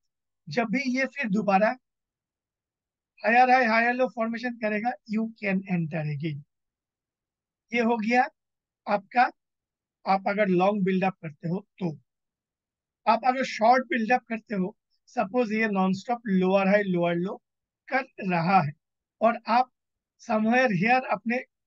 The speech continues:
cell बिल्डअप की। अभी equity में आप short selling कर नहीं सकते, only on intraday purpose you can do the short selling। लेकिन आप,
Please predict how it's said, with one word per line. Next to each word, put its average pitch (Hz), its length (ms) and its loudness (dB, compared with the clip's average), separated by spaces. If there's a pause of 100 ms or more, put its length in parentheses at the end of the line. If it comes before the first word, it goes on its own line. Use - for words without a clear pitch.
(440)
cell 233 400 -2 (600)
बिल्डअप 180 400 0
की। - 240 -20 (580)
अभी 202 160 -2 (340)
equity 233 400 -4
में 240 160 -2
आप 226 220 2
short 214 260 0
selling 214 320 -6
कर 190 200 0
नहीं 196 200 0
सकते, 185 420 -10
only 208 440 -4
on 208 100 0
intraday 190 420 -2
purpose 208 560 -8 (420)
you 208 160 -6
can 196 100 0
do 175 140 0
the 180 120 -2
short 175 220 -2
selling। 233 300 -6 (540)
लेकिन 190 420 -8 (1080)
आप, 214 240 0